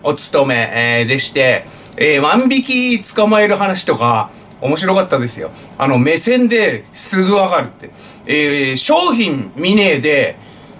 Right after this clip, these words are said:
え、あの、店員さんを目で追っているっていうですね。まあ、店員さんが見てない時にやるからそうなんだろうなとかですね。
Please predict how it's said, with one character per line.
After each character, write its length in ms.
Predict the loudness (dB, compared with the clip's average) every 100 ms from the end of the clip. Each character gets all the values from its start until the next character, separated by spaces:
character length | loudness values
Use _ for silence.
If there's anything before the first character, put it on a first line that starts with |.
| -20 -10
え、 160 | -10 -4
あ 120 | 0 2
の、 240 | 2 2
店 440 | 0 0 2 2
員 100 | 2
さ 300 | 2 2 0
ん 160 | -2 -4 -12 -10 0
を 240 | 2 2
目 200 | 2 0
で 180 | 2 0
追 140 | 0
っ 40 | -4
て 280 | -6 -4 -2
い 80 |
る 60 | -4
っ 40 | -8 -20 -20 -10
て 60 | -8
い 40 |
う 20 |
で 40 | -6
す 100 | -4
ね。 320 | -2 -2 -4 -12 -4
ま 100 | -4
あ、 40 |
店 280 | 0 0 0
員 80 | 0
さ 220 | 0 0
ん 100 | 0
が 120 | 0
見 160 | 0 -2
て 120 | -2
な 100 | -2
い 80 | -4
時 220 | -4 -4
に 260 | -2 -4 -6 -16 -4
や 160 | 0 2
る 120 | 2
か 120 | 0
ら 100 | -2
そ 160 | -2 -2
う 40 |
な 100 | -2
ん 60 | -4
だ 100 | -8
ろ 120 | -6
う 40 |
な 320 | 0 2 0 -2
と 100 | -6
か 100 | -6
で 60 |
す 140 | -6 -2
ね。 320 | 0 -2